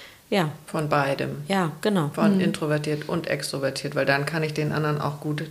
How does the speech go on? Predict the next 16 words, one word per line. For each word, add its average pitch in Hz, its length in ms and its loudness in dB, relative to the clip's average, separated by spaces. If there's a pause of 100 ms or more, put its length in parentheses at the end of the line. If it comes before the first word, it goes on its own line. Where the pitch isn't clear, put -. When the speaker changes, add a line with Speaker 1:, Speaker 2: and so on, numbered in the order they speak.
Speaker 2:
da 147 160 4
lassen. 185 480 4
Also 165 180 6
ich 160 140 -2
glaube, 156 400 10
das 147 160 6
ist 143 120 -6
wie 147 100 0
in 135 100 0
jeder, 151 380 4 (560)
äh, 156 180 2
guten 185 300 0
Beziehung, 185 460 6
muss 185 160 4
die 185 140 0
Schnittmenge 151 600 2